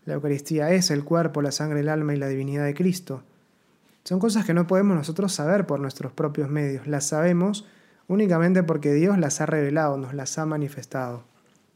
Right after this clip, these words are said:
Y frente a esto uno podría preguntarse, "Ok, estas dos, estas son las dos clases de verdades que Dios revela. ¿Y por qué Dios revela?". Es, es natural, o sea, que Él revele aquellas verdades que nosotros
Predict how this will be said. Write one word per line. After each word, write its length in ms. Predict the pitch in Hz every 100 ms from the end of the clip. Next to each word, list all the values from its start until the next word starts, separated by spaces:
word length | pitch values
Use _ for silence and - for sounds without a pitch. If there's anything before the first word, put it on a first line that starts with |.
| _ _ _ _ - - - - - - -
Y 60 | 160
frente 300 | 160 160 202
a 20 |
esto 120 | 196
uno 140 | 220 165
podría 280 | 156 185
preguntarse, 600 | 185 160 147 175 180 180
"Ok, 100 | 165
estas 360 | 160 143 143 156
dos, 320 | 165 170 -
estas 240 | - - 160
son 160 | 175
las 140 | 165 143
dos 140 | 170
clases 340 | - 170 165 160
de 80 |
verdades 320 | 143 147 175 147
que 140 | 151
Dios 180 | 151 156
revela. 600 | 160 165 160 156 202 - - _ _ _ _ _ _ _ _ -
¿Y 240 | 151 151
por 380 | 147 - 147 147
qué 180 | 214 214
Dios 240 | 214 220
revela?". 640 | 180 180 190 185 190 208
Es, 160 | 180 -
es 100 | 151
natural, 440 | 175 156 160 190 139
o 60 |
sea, 180 | 143 143
que 140 | 147
Él 200 | 160 165 160
revele 380 | 156 165 180
aquellas 320 | 160 165 175 165
verdades 280 | 151 175
que 100 | 175
nosotros 640 | 147 - 156 165 190 185